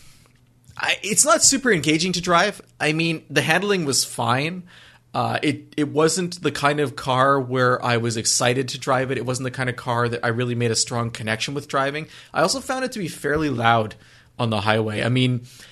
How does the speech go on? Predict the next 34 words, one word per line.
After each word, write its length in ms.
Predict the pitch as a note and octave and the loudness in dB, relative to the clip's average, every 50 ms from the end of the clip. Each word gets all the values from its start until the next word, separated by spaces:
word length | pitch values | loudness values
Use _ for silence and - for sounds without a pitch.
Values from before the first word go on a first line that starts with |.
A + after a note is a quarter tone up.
| - _ | -20 _
these 220 | - D3 E3 F#3 A#3 | -4 -2 -2 0 2
are 40 | |
s-, 200 | G#3+ - - - - | 4 4 4 4 2
the 160 | D3+ B2+ C#3 | 2 4 4
sounds 480 | B2+ - E3 D#3 E3 F3 F3+ F3 E3+ E3+ | 6 6 6 6 6 4 4 2 4 6
of 540 | D3+ C#3+ C#3 C3+ C3 B2 A#2 A#2 B2 A2+ | 6 8 8 6 6 4 2 -2 -4 -6
the 80 | A2+ B2 | -6 -6
tires, 520 | A#2 - - C3+ C3+ C3+ C#3 C#3 C#3 B2 | -4 2 4 6 6 6 6 4 2 2
the 60 | A#2+ A#2 | 2 0
sounds 460 | - - C#3 B2 B2 B2 B2 A2+ A#2+ | 2 2 2 4 2 2 2 0 -2
of 140 | A#2 G2+ - - _ - | -4 -4 -6 -12 _ -12
bumping 420 | C#3 B2 B2+ B2+ B2 - C#3+ C3 | -4 0 0 0 2 0 0 0
over 240 | B2+ B2 A#2+ C3 B2 | 0 2 2 0 0
rough 320 | A#2+ A#2 A#2 A#2 A2+ - | 2 2 2 2 2 0
pavement, 520 | - A#2 A#2+ A#2 A#2 G#2+ A2+ A2+ A#2 A#2 - | -2 0 2 2 2 2 0 0 0 0 0
the 60 | B2+ | 0
sounds 320 | - - C3 A#2+ A#2+ A#2 | 2 2 2 2 2 0
of 60 | A#2+ A#2+ | 0 -2
the 80 | A#2 | 0
wind. 280 | A2 A2+ A#2 A#2+ B2 A#2 | 0 2 2 2 2 2
This 180 | - - - | 2 2 2
is 120 | - - - | 4 4 2
stuff 300 | - - G#3 G3+ G3+ - | 4 4 4 4 4 2
that 220 | - D3 - - - - - - - | 0 0 0 -2 -6 -14 -20 -20 -18
you 140 | - D3 - | -16 -4 2
often 420 | - C3+ C#3 D3+ - F3 D3 C#3 B2 | 4 4 4 4 2 0 -2 -2 0
gets 320 | C3 C3 A#2 - - - | 0 0 0 0 -2 0
masked 540 | B2 A#2 A2+ A#2 B2+ B2+ - - - - - | 2 4 4 6 4 4 2 0 -2 -2 0
by 140 | C3 B2 A#2+ | 0 2 2
the 100 | A2 A2 | 2 0
sound 260 | - C3 B2 B2 B2 | 0 2 0 0 0
of 80 | A2 | 0
an 80 | A2 G#2 | 0 0
engine. 380 | G#2 A2 B2 A#2+ D#3+ D#3+ D#3+ | 0 0 0 0 -2 -2 -4